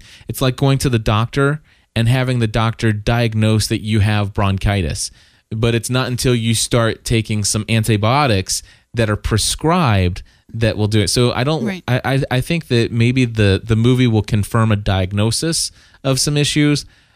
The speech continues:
Speaker 1: but hopefully that diagnosis will just lead to some conversations, which I think are prescriptions for health. Does that make sense?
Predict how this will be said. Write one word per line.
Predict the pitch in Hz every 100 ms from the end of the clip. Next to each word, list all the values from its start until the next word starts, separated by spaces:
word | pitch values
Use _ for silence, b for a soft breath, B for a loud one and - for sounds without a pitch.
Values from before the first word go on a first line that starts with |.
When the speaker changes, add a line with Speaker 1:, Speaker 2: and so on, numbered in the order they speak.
| b
Speaker 1:
but | 123 120 113
hopefully | 135 143 131 120
that | 117 113 127
diagnosis | 117 110 107 104 110 -
will | 113
just | 107 110 - 113
lead | 113 110 101
to | 113
some | - 98
conversations, | - 107 101 98 107 101 101 95 104
which | 95
I | 101
think | 107 101
are | 95
prescriptions | 101 - - 101 - 92 -
for | 101 92
health. | 82 80 107 - _ _ _ _ _ _ -
Does | 110
that | 107
make | 113
sense? | 120 117 -